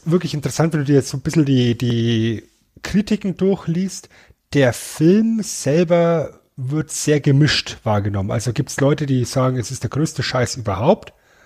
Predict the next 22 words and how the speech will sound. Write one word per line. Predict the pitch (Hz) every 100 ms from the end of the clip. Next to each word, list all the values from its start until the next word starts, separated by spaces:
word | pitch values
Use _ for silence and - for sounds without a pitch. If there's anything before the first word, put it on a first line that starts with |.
| _ _ _ _ _
Es | - 120
ist | 131 -
beliebig. | 110 107 175 240 233 226 - _ _ _ _ _ _ _ -
Ähm, | 147 135 127 127 135 -
andere | 151 151
sagen, | - 135 135 131 123 _ _ _ _
es | 135 143
ist | 127
ein | 113
wahnsinns | 120 - 123 104 - - _ _ _ _ _
intensiver | 165 135 117 - 185 208
Film. | 190 185 208 240 - _ _ _ _ _ _ _ -
Wo | 101 101 165
sich | 180 165
aber | 131 120
alle | 147 151
einig | 139 143 123
sind, | 139
ist, | 123 -
dass | 117 -
Jim | 127 110
Carrey | 110 113 117